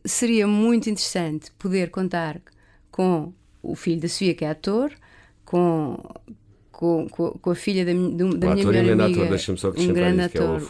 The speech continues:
Speaker 2: Afonso
Speaker 1: Afonso Lajinha,
Speaker 2: Lajinha.
Speaker 1: com a Francisca Sarmento, que é filha do Zé Sarmento, que foi um dos produtores com quem eu mais gostei de trabalhar, mas também contar com a Sofia e com o Pedro outra vez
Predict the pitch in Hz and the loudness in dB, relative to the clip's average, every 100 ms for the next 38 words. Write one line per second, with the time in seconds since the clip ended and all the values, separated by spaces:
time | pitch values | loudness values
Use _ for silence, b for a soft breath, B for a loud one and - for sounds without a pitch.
0 | 165 151 170 - 170 160 190 240 285 294 | -4 -2 -4 -2 -2 0 2 2 0 -4
1 | B B B B B - 202 190 185 196 | B B B B B -2 0 2 0 -2
2 | 214 208 202 214 202 - 175 185 180 170 | -2 0 2 2 2 0 -2 0 0 0
3 | 185 202 202 190 180 180 - 170 170 160 | 0 0 0 0 0 -2 -2 -2 -2 -4
4 | 180 - 170 - - 170 165 165 175 175 | -8 -4 -4 -4 -4 -2 -2 0 0 -2
5 | - 160 156 165 165 175 190 233 - B | -4 -8 -6 -4 -2 -2 -2 -4 -8 B
6 | B B B B _ _ 226 240 254 - | B B B B _ _ 2 2 2 2
7 | 247 254 254 254 247 247 240 226 - 240 | 4 4 2 2 2 0 0 -4 -2 -2
8 | 233 226 196 233 226 233 233 214 233 240 | -2 -2 0 0 2 0 -2 0 2 4
9 | 214 - | 2 -6